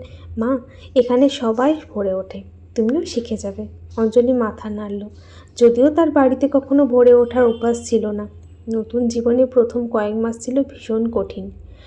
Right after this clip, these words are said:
সবজি কাটতে গিয়ে কখনো বা হাত কেটে যেত, কখনো বা খাবারে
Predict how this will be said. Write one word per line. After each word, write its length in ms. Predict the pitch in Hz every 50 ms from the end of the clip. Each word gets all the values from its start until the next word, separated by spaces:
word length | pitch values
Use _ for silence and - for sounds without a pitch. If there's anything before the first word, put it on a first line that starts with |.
| - - -
সবজি 480 | - - - 247 240 240 233 - 247
কাটতে 320 | 233 262 254 247 247 269 247
গিয়ে 180 | 254 254 262 262
কখনো 360 | - 233 233 233 247 247 254
বা 100 | 247 262
হাত 280 | 254 254 254 262 254 -
কেটে 260 | - 277 269 - 277
যেত, 220 | 277 294 294 302 381 440 - - - - - -
কখনো 400 | - 220 214 - 233 226 220 220
বা 120 | 220 226
খাবারে 460 | 226 - - 214 208 208 202 - 302